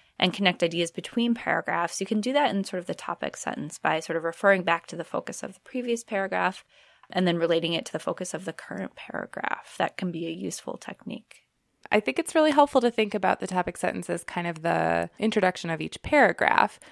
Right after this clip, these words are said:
Speaker 2: Now, keep in mind that it's gonna be challenging to transition smoothly between paragraphs if the paragraphs are in an illogical order, or if the order of the information in the paper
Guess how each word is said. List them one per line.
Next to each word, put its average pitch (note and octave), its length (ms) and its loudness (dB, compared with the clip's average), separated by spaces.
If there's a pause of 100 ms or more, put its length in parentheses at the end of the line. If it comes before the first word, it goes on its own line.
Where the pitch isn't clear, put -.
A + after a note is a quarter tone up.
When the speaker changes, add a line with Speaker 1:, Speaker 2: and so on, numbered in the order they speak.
(220)
Speaker 2:
Now, C#4 360 10
keep G4 220 2
in G4 100 4
mind C#4 340 6
that G#3 340 8
it's - 180 0
gonna C#4 180 2
be C#4 120 0
challenging G3 880 2
to G3 720 0 (260)
transition A3 760 2
smoothly G3 880 0
between C#4+ 500 -2
paragraphs F#3+ 640 2
if - 540 -2
the A3 80 6
paragraphs A3 460 12
are G3 120 10
in F#3 520 4
an F3 240 -2
illogical A3 680 8
order, F3+ 400 4
or G3+ 100 4
if - 200 -4
the F#3 120 4
order A3+ 300 4
of G3+ 120 2
the F#3 320 2
information F#3 560 -4
in F3+ 80 -6
the F3+ 80 -10
paper F3+ 540 -2